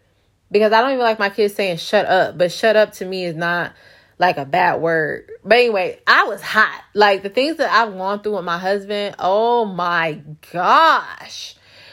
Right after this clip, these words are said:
Right? And I was like, you know, there is no human being that should be able to deal with this. Like, in my mind, right? So I react so terrible. Like, returning terrible for terrible. Like,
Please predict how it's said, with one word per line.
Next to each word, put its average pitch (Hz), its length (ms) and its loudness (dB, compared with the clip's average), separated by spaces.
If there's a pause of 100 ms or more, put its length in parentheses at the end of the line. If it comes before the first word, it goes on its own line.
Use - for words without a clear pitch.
(160)
Right? 254 440 4
And 240 120 2
I 294 120 4
was 302 180 -4
like, 220 300 -2
you 233 80 -6
know, 226 560 -2 (500)
there 240 300 4 (100)
is 277 100 -10
no 254 220 0
human 220 460 -2
being 220 380 -2
that 185 180 -6
should - 160 -14
be 220 100 -2
able 202 160 -4
to 170 100 -8
deal 190 280 0
with 160 160 -8
this. - 340 -16
Like, 180 340 0
in 202 160 -2
my 220 220 4
mind, 170 460 -4
right? 190 380 -2 (920)
So - 220 0
I 220 160 0
react 214 640 0 (360)
so 240 1000 0 (540)
terrible. 208 1000 -2 (640)
Like, 214 340 2
returning 233 680 -6
terrible 233 600 -4
for 175 180 -10
terrible. 160 640 -4
Like, 180 400 0